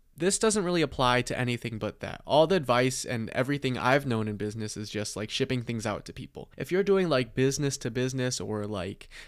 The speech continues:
software or, like, doing all this stuff, I have no idea, uh, how to do any of that. But I feel like over the past few years, I've gotten pretty decent at running a brand where you're shipping things out and doing it with a social cause attached to it, because I feel like that's another thing that people don't really talk about that much.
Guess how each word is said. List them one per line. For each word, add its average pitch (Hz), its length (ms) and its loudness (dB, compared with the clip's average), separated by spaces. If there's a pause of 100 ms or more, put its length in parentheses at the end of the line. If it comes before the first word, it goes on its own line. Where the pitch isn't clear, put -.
software 131 920 4
or, 110 80 0
like, - 440 -8
doing 127 260 0
all 123 180 4
this 143 160 2
stuff, 151 220 -2
I 151 200 6
have 107 200 2
no 123 320 4
idea, 113 540 2
uh, 107 240 -2
how 120 100 4
to 120 140 0
do 120 120 2
any 120 180 2
of 101 100 -4
that. 95 300 -6
But 113 220 -4
I 131 120 -4
feel 190 180 2
like 180 220 2
over 143 140 0
the 135 40 -2
past 131 300 -2
few 131 80 -4
years, 117 260 -4
I've 110 140 -4
gotten 110 300 -4
pretty 151 280 -2
decent 117 480 -2
at - 460 -8 (260)
running 135 260 4
a 131 60 2
brand 120 380 0
where 110 220 -4
you're 110 180 -6
shipping 123 340 -2
things 113 240 -4
out 107 340 -2
and 117 400 -2
doing 180 240 4
it 220 120 2
with 202 100 2
a 196 60 0
social 160 400 0
cause 123 480 0
attached 127 640 -4
to 104 140 -4
it, - 200 -8
because 123 340 -2
I - 80 -2
feel 175 200 0
like 175 140 0
that's 139 220 0
another 139 240 0
thing 127 220 -4
that 117 100 -4
people 113 240 -6
don't 107 240 -4
really 107 200 -2
talk 131 260 0
about 98 260 -8
that 82 160 -12
much. - 380 -16